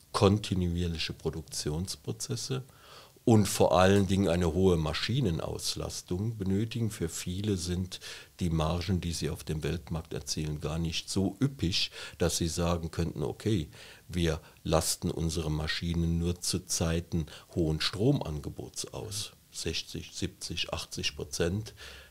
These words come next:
Dann wird die wirtschaftliche Lage für diese immer schwieriger. Und dort, wo sie über, ohnehin über gekoppelte Produktionsprozesse sprechen, also der klassische Beispiel sind immer Chemieparks,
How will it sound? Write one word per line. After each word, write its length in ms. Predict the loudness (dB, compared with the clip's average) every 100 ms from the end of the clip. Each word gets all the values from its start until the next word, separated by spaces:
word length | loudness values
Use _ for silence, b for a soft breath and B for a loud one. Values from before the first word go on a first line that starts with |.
| -8
Dann 360 | 0 2 4 0 -4 -2
wird 240 | -2 0
die 160 | -4 -4
wirtschaftliche 640 | -4 -6 -6 -4 -4 -2
Lage 360 | -4 -4 -6 -6
für 200 | -6 -8
diese 440 | -4 -2 0 0
immer 280 | -2 -2 -4
schwieriger. 640 | -4 -4 -2 -4 -6 -8 -12 B B B
Und 280 | 0 6 10
dort, 360 | 10 10 6
wo 160 | 0 2
sie 240 | 0 -2 -2
über, 400 | -2 -2 -4 -8 -2
ohnehin 640 | 2 2 4 4 4 2 B B B B -4
über 260 | 2 2
gekoppelte 680 | 0 -4 0 0 2 2 0
Produktionsprozesse 1500 | -2 -4 -4 -6 0 2 2 0 -6 -10 -8 -6 -4 -6 -8
sprechen, 640 | -10 -8 -4 -2 -4 -10 B B B
also 200 | -6 -4
der 160 | -4 -6
klassische 520 | 0 0 0 0 0
Beispiel 580 | 2 0 0 -2 -2 -4
sind 280 | -4 -6 -2
immer 280 | -2 0
Chemieparks, 960 | -2 -2 -2 -2 -4 -4 -6 -6 -6 -12